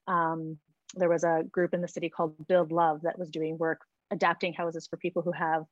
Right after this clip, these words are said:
um, physical limitations, um, and said, like, "How can we support you?"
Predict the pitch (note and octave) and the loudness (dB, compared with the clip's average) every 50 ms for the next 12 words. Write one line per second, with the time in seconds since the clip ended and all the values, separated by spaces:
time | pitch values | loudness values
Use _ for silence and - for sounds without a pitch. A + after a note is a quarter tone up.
0 | _ - - _ _ - F#3 E3 D#3 D#3+ E3 _ _ - A#3+ A3 A3+ - G3+ F#3+ | _ -20 -20 _ _ -4 -2 -2 -2 -4 -6 _ _ 2 2 2 4 2 2 2
1 | F#3+ F#3 F#3 F3+ E3 - F3+ E3 D#3 - - D#3 D3+ D3 - - - - - - | 2 2 0 0 0 0 0 -2 -2 -2 -6 -8 -10 -12 -14 -18 -20 -20 -20 -20
2 | - _ _ - - F3+ E3+ D#3+ D#3+ D#3+ D#3+ - F3+ F3+ - F#3 F3+ - F#3 F3 | -20 _ _ 0 2 4 4 4 4 2 0 -2 -4 -2 0 0 2 4 4 2
3 | F3+ - - _ _ - - - B3+ B3+ D4+ C#4+ C#4 C#4+ - C#4 - - C4 B3 | 2 0 -10 _ _ -4 0 0 2 4 4 4 4 4 2 0 0 2 2 2
4 | - - E3 - - | 2 0 -4 -8 -8